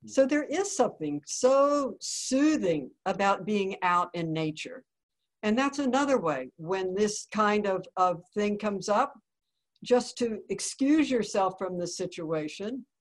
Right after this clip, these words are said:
Speaker 2: or be able to then later on sit down and journal why it came up. I can tell you for me, the mo-, I didn't realize I had so much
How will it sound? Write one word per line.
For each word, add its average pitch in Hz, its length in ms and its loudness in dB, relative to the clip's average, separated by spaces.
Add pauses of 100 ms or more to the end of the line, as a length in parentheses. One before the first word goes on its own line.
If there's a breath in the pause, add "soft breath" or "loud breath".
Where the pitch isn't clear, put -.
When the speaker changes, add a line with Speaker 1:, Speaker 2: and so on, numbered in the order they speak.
(540)
Speaker 2:
or 214 560 4 (760)
be 214 200 -2
able 214 380 4
to 185 500 0 (160)
then 196 300 2
later 202 420 4
on 196 240 6
sit 208 300 -2
down 190 400 2 (100)
and 170 320 -2 (580)
journal 208 680 2 (180)
why 202 560 6
it 160 180 -6
came 151 280 -4
up. 131 180 -4 (720)
I 254 120 4
can 302 180 2
tell 262 240 6
you 240 140 2
for 202 200 -2
me, 208 360 0 (420)
the 196 80 -2
mo-, 233 400 4
I 240 120 6
didn't 330 260 0
realize 302 420 6
I 208 80 4
had 226 240 0
so 240 200 2
much 208 240 -2